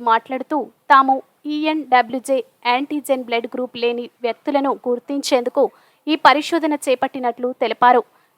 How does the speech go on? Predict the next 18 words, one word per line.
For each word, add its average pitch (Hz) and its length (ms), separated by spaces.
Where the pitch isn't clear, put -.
తాము 262 180
కనిపెట్టిన 262 580
ఈ 269 120
కొత్త - 240
రక్త - 200
నమూనాను 262 600
అరుదైన 285 420
రక్త - 200
రకాలు 269 380
ఉన్న 247 140
రోగులకు 240 560
సంరక్షణ 254 560
ఇస్తుందని 254 640
చెబుతున్నారు. 254 600
రక్త 262 220
మార్పిడి 254 480
సమయంలో 254 560
ఎదురయ్యే 277 440